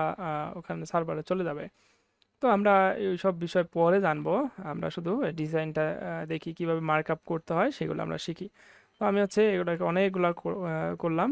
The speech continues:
করার পর এখানে আমি আরও কিছু নাম দেই, আহ, এস ডাবল এ বি সাব, then এখানেও এটা লিখি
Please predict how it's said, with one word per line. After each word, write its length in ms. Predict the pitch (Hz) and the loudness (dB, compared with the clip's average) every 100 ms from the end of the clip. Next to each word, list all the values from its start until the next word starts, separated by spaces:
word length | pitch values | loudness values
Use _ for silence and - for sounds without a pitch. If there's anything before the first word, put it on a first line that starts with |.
| 277 | 0
করার 200 | 160 156 | 0 -2
পর 140 | 170 165 | 0 0
এখানে 200 | 160 170 165 | 0 -2 -4
আমি 140 | 165 170 170 | -2 -4 -2
আরও 160 | 165 170 165 160 | -2 0 -2 -4
কিছু 160 | - | -6
নাম 220 | 160 151 156 151 | -4 -4 -4 0
দেই, 140 | 180 277 - _ - - - | 0 0 -6 _ -20 -20 -12
আহ, 340 | 175 160 160 165 | -6 -4 -4 -6
এস 420 | 233 175 165 160 - - - 165 156 | -4 -2 -2 -2 -6 -8 -6 -6 -4
ডাবল 320 | 170 170 165 165 | -6 -6 -6 -6
এ 320 | 170 170 170 165 | -4 -2 -4 -4
বি 120 | 156 156 - | -6 -6 -6
সাব, 220 | 175 190 - _ _ _ _ _ _ _ - 180 | -4 -4 -8 _ _ _ _ _ _ _ -10 -4
then 140 | 170 247 | -4 -4
এখানেও 460 | 190 196 196 220 247 208 | -2 0 0 0 -2 -4
এটা 180 | 190 185 185 180 175 - | -2 -2 -2 -4 -8 -6
লিখি 300 | 175 165 190 | -6 -4 -4